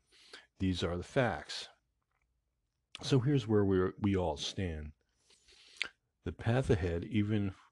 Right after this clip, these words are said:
with the Delta variant, is not nearly as bad as last winter, but what makes it incredibly more frustrating is that we have the tools to combat covid nineteen, and a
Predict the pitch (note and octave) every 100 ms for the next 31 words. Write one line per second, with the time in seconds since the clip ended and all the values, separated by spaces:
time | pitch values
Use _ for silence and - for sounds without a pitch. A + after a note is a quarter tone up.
0 | _ F#2 F#2 - E2 F2+ E2+ E2 E2 E2
1 | E2 E2+ - F2+ D#2+ D#2+ F2+ F#2+ G2 -
2 | G2+ B2+ F#2 D#2+ D#2+ - D2+ D#2 D#2+ -
3 | - - - F#2+ F2+ E2 D2+ D#2 D#2 -
4 | A2 - D2+ D2+ _ _ _ _ - -
5 | _ _ G2 F2+ - _ - - - _
6 | _ _ _ _ F#2 A#2+ C#3+ G2 G2 -
7 | G2+ - - F2+ - D3+ G#2 F2+ F2+ F2+
8 | E2+ - G#2+ - E2+ D#2+ - E2+ D#2+ F2+
9 | F2 G#2+ C#3+ G2 E2+ D#2 - - - F2+
10 | F2 F2 - - - A2 G#2+ G2+ - -
11 | E2+ F2+ E2 D#2+ E2 - E2 D#2 D#2+ _
12 | - - - - - - _ _ _ _
13 | G2 F#2+ F2+ F2+ F2 F#2 F2+ F2